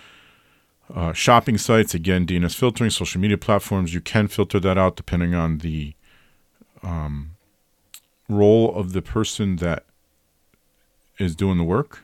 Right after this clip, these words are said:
Financial institutions and logistical services as a lure to target victims. Organizations in retail and wholesale sectors were the most targeted entities, experiencing over four hundred percent increase in phishing attacks in the past twelve months,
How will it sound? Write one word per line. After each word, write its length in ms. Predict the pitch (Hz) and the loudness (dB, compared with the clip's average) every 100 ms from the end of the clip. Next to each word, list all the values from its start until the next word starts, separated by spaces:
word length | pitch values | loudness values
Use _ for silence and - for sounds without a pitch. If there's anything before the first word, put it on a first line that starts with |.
| _ _ | _ _
Financial 520 | - 98 110 107 107 | -4 2 2 2 0
institutions 680 | 101 - - 101 - 98 87 | -2 -4 -2 -2 0 -2 0
and 160 | 87 | 0
logistical 480 | 90 90 90 90 87 | 0 -2 -6 -6 -6
services 520 | - 92 82 - 85 | -2 -2 -2 -6 -6
as 220 | - 92 82 | -4 -4 -2
a 80 | |
lure 480 | 85 92 101 98 92 - _ _ _ _ | -2 0 2 2 0 -4 _ _ _ _
to 120 | - 95 | -8 -8
target 380 | - 92 85 | -2 0 0
victims. 440 | 85 90 82 78 - _ _ - - _ - | -2 -6 -6 -8 -10 _ _ -20 -20 _ 0
Organizations 600 | 110 104 107 95 98 90 | 2 4 2 2 0 0
in 200 | 90 90 | 0 2
retail 580 | 117 - 110 110 113 - _ - | 0 0 0 2 0 -4 _ -8
and 180 | 95 90 | -4 -2
wholesale 400 | 107 101 110 95 | -2 0 0 2
sectors 380 | 107 95 92 | 0 -2 -2
were 100 | 87 | -2
the 80 | 87 | 0
most 240 | 90 85 - | 0 -2 -2
targeted 380 | 104 90 87 | 0 0 0
entities, 580 | 98 107 107 - 107 98 | 0 -2 -6 -4 -2 -2
experiencing 640 | 87 - 95 90 85 92 | -4 -6 -4 -2 -2 -2
over 180 | 87 82 | -2 -2
four 220 | 82 - | -6 -4
hundred 220 | 92 85 - | -2 -2 -6
percent 280 | - 92 | -6 -4
increase 360 | 76 82 95 - | -4 -4 -6 -4
in 80 | 82 | -8
phishing 340 | - 101 117 | -6 -6 -4
attacks 400 | 101 - 98 - | -4 -2 -4 -2
in 60 | 87 | -6
the 60 | 82 | -4
past 460 | 95 73 - - _ _ _ _ | -2 -4 -6 -18 _ _ _ _
twelve 300 | - 107 90 | -2 2 2
months, 320 | 90 117 - | 2 0 -4